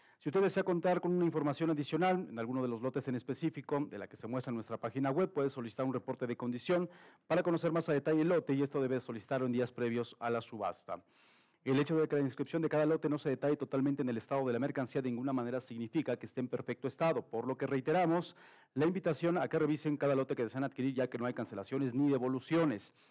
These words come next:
El transporte de la mercancía, así como el embalaje, corre por cuenta del comprador. Em, le recordamos que,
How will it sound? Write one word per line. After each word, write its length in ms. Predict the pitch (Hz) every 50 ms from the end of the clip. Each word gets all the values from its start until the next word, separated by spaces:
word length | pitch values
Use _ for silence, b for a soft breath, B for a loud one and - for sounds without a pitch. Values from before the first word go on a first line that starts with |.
| b b
El 160 | b 110 110 -
transporte 400 | 120 110 - - 131 127 - 135
de 80 | 127
la 80 | 127 120
mercancía, 500 | 117 120 117 139 127 123 - 165 175 165
así 140 | 139 135 131
como 180 | - 139 120
el 80 | 113 110
embalaje, 540 | 113 110 120 135 160 156 147 - 147 143 B B B B B B
corre 260 | - 147 156 160 160
por 220 | 151 - - 117 -
cuenta 380 | - 147 139 139 127 - 139
del 240 | - - 117 104 101
comprador. 640 | - - 123 120 117 - 139 143 165 190 202 180 135 - - _ _ _ _ _ _ _ _ _ _ _ _ _ _ _ _ _ _ _ _ _ b b b b b b b b b b b b b b b b _ -
Em, 1080 | 165 180 190 190 190 190 185 190 190 196 196 196 190 190 190 190 190 190 190 196 190 190 -
le 100 | 151 151
recordamos 400 | 180 196 190 175 175 180 180 160
que, 80 | - 180